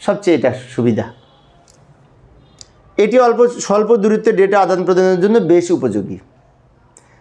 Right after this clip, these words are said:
স্বল্প দূরত্বে মানে মোটামুটি এই এক কিলোমিটারের মধ্যে, এই ধরনের স্বল্প দূরত্বে। এই তারের মাধ্যমে অ্যানালগ ও ডিজিটাল ডেটা উভয়ই স্থা-, আদান প্রদান হয়।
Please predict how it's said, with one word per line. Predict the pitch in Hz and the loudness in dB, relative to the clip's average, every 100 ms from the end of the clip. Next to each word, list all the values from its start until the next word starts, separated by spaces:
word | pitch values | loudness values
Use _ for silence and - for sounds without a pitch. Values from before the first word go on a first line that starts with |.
| _ | _
স্বল্প | - 214 208 | -4 0 2
দূরত্বে | 214 202 208 | 0 0 0
মানে | 196 226 302 339 _ _ _ _ _ _ - | 0 -2 -8 -16 _ _ _ _ _ _ -4
মোটামুটি | 208 220 196 185 | -2 0 2 2
এই | 175 170 165 | 4 2 2
এক | 165 - | -4 0
কিলোমিটারের | 160 147 135 135 | 0 2 0 0
মধ্যে, | 131 120 104 113 | 0 -2 -2 -4
এই | - 131 | 0 0
ধরনের | 120 120 113 | 0 -2 -2
স্বল্প | - 113 110 | -2 -4 -4
দূরত্বে। | 110 104 113 - - - _ _ _ _ _ _ _ _ _ _ _ _ _ | -4 -6 -12 -16 -20 -20 _ _ _ _ _ _ _ _ _ _ _ _ _
এই | 214 240 | 0 2
তারের | 247 220 220 | 2 0 0
মাধ্যমে | 208 185 156 190 | 0 -2 0 0
অ্যানালগ | 196 185 175 175 165 | 2 2 2 2 2
ও | 175 | 0
ডিজিটাল | 156 147 143 160 156 | 0 0 0 2 2
ডেটা | 139 147 156 | 0 0 2
উভয়ই | 143 123 139 147 156 - 127 | 2 2 2 2 0 -2 -10
স্থা-, | - 131 131 - - | -4 -2 -2 -6 -2
আদান | 143 147 131 | 0 0 2
প্রদান | 131 127 | 2 2
হয়। | 120 147 247 | 2 2 0